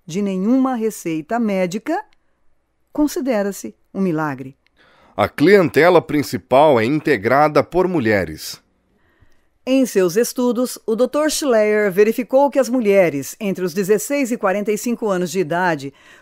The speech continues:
Speaker 1: constituem a maior parte dos doentes em Lourdes. Dos duzentos e trinta e dois casos pesquisados, cento e oitenta e cinco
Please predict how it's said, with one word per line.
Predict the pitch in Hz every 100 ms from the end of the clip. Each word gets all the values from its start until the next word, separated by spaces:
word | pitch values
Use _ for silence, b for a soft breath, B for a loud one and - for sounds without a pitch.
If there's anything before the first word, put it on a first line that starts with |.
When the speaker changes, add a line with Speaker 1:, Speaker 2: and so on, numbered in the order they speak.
| b
Speaker 1:
constituem | 277 277 269 - 233 202
a | 175
maior | 175 170 175 214 294 320
parte | - 233 240 240 247
dos | 208 196
doentes | 208 190 180 175 180
em | 185
Lourdes. | 175 160 143 135 - - _ _ b b b b
Dos | 180 208 202 156
duzentos | 247 196 302 359 302 262
e |
trinta | 262 294 277
e | 208
dois | 202 180 -
casos | 202 180 165 160
pesquisados, | 190 175 - 143 196 180 143 139 b b b -
cento | - 302 370 427 440
e | 302
oitenta | 254 - 311 359
e | 330
cinco | - 240 233 202 151 135